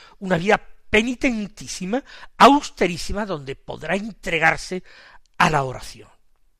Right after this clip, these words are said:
Y esta vez sí, ya es un poco mayorcito, tiene diecinueve años, eh,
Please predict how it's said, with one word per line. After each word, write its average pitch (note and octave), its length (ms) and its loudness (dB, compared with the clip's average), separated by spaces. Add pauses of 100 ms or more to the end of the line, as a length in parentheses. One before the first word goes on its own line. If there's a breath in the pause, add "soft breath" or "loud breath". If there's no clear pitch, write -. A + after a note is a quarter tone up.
(520 loud breath)
Y C4+ 140 8
esta D4+ 280 8
vez C#4 300 -2 (260)
sí, A3+ 480 -2 (360 loud breath)
ya D#3+ 340 2
es F#3 240 0 (320 soft breath)
un C4+ 260 -2 (220)
poco G3 440 2 (340 soft breath)
mayorcito, E3 1000 -2 (220 soft breath)
tiene G#3 320 -2
diecinueve D#3+ 1200 2
años, C#4+ 600 4 (1040 soft breath)
eh, F3+ 360 -14